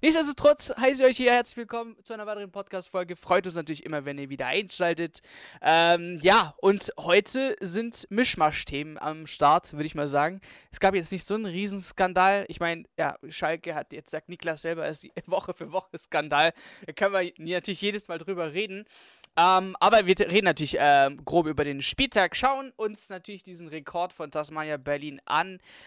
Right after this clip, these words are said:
ähm, und ob vielleicht das gegen Hoffenheim, ähm, ja, doch beendet wird. Ich muss sagen, ich glaub, so fifty fifty dran. Ich mein, äh, jetzt ist all in, also entweder packt man's jetzt oder nicht, ähm,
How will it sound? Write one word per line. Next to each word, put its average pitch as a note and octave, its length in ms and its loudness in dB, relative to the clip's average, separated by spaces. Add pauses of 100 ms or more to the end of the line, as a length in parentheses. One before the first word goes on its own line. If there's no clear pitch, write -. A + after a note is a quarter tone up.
(220)
ähm, E3 420 6
und F3+ 240 -2
ob F#3+ 220 0
vielleicht F3+ 920 0
das F#3 240 -4
gegen F3 460 -4
Hoffenheim, F3 500 0 (420)
ähm, F3 520 -4 (420)
ja, G#3 160 0 (140)
doch G3+ 160 -2
beendet E3 420 2
wird. C3+ 140 -6 (240)
Ich - 280 -2
muss F#3 200 -6
sagen, F#3 520 2 (600)
ich - 160 -10
glaub, G3 260 4
so E3 100 -16
fifty G3 300 -12
fifty A3+ 340 -14
dran. G3+ 440 -8
Ich E3 100 -16
mein, F3 320 -8 (140)
äh, - 180 -10
jetzt E3+ 140 -4
ist E3+ 140 -14
all G3+ 260 6
in, B3 280 2 (140)
also D#3 340 -6 (160)
entweder F3+ 440 4
packt - 240 -2
man's E3+ 180 -8
jetzt F3 240 -2
oder D3 160 -6
nicht, A3 320 -4 (540)
ähm, D3+ 720 4